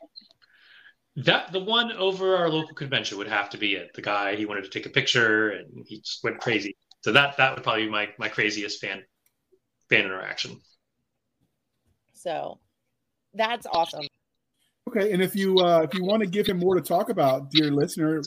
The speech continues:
Speaker 3: viewer, reader, whatever, uh, his links will be in the show notes. You could certainly reach out. I'm sure he would enjoy having you stalk him in all the appropriate ways.
Speaker 1: Appropriate is the way to go, but yes, as authors, we love when fan-, especially smaller authors, we love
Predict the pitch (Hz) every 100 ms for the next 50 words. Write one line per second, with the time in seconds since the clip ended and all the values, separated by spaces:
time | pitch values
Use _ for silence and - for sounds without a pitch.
0 | 139 131 131 151 151 160 156 139 143 156
1 | 147 135 147 185 180 - - - _ 147
2 | 151 139 151 196 170 214 285 196 185 160
3 | - 170 247 160 170 170 - 196 175 160
4 | 170 - 180 151 - 139 143 175 175 170
5 | 147 139 143 160 151 139 - _ 151 147
6 | 147 139 - 147 147 147 131 139 143 131
7 | 147 139 143 127 120 135 123 131 - _
8 | 131 131 156 139 143 135 - 123 120 117
9 | 123 123 123 123 131 110 - 120 127 139
10 | 135 131 123 127 127 120 123 127 123 -
11 | - - 110 107 107 _ - 113 - 107
12 | 123 - 123 117 110 110 120 110 107 117